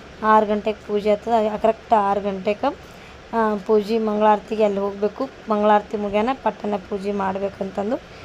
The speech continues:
ಎಲ್ರಿಗೂ ನಮ್ಮ ಮನೆಯವ್ರು ಐದು ಗಂಟೆಗೆ ಎಬ್ಬಿಸಿದ್ರು. ಐದು ಗಂಟೆಗೆ ಎದ್ದು ಸ್ನಾನ ಮಾಡಿ ಪೂಜೆ ಮಾಡ್ಕೊಂಡು ಬರ್ಬೇಕತ್ತು. ಇವತ್ತು ಒಂಥರ ಮನಸ್ಸಿಗೆ ಖುಷಿನೂ ಅನ್ಸಕತ್ತು.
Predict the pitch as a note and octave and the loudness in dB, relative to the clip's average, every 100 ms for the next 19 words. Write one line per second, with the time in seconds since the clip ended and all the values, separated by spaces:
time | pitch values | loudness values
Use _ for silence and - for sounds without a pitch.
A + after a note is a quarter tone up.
0 | - - G#3+ G#3+ A3 A3 A3+ A3 - G#3+ | -18 -2 2 2 2 2 2 0 -6 -6
1 | G#3+ G3+ G3+ G3+ G3 G3 G3 G3 G3 G#3 | -4 -2 0 0 0 -2 -2 -4 -4 -4
2 | G3 F#3+ - G3 A3 A#3 G#3 G3+ G3+ F#3+ | -4 -4 -4 -4 -2 0 0 0 -2 -4
3 | G3+ G#3+ G3 G#3+ G3+ G#3 F#3+ G3+ G3+ G3+ | -6 -4 -2 -2 -2 -4 -4 -4 -2 0
4 | A3+ A3+ A3+ - - - - A3 G3+ G#3 | 2 0 -2 -14 -20 -20 -6 -2 0 0
5 | G#3 G3 G3 G3+ G3+ G3 G#3 G3+ G3 G3 | 0 0 0 0 -2 -2 -4 -2 -2 -2
6 | G3 G3 - A3 G#3 G#3 F#3+ G#3 G3+ G3 | -2 -4 0 0 0 -4 0 0 0 -4
7 | F#3 A3+ A3 - F#3+ - G#3+ G3+ F#3 G3 | -4 -4 -6 -8 -6 -2 -2 -2 -4 -4
8 | G3 - C#4 | -4 -4 -8